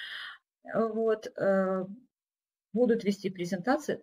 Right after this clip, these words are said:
по готовым шаблонам. То есть у нас есть две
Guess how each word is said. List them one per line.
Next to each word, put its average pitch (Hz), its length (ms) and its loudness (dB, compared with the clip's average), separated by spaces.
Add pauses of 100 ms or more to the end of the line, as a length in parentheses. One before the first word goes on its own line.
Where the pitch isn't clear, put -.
по 254 300 2
готовым 175 540 -2
шаблонам. 170 680 -6
То 175 100 -8
есть 175 140 -12
у 196 60 -2
нас 214 260 0
есть 180 160 -6
две 202 420 0